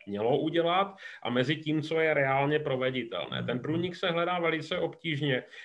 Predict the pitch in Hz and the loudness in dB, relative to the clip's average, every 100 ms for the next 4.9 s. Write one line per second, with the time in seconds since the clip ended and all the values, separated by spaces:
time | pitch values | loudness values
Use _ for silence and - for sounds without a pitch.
0 | - 104 117 127 170 170 - - 117 135 | -4 0 2 2 0 -2 -2 0 2 2
1 | 165 170 - - 160 156 160 165 175 175 | 2 0 -4 -4 -4 0 0 2 0 0
2 | 143 110 127 175 175 151 123 160 147 151 | -2 2 2 0 -2 -4 0 0 2 0
3 | 151 160 156 143 127 127 - 156 156 160 | 0 0 2 2 2 0 -2 -2 0 2
4 | 160 160 - 156 160 - 151 151 147 | 2 2 2 2 2 0 0 0 -2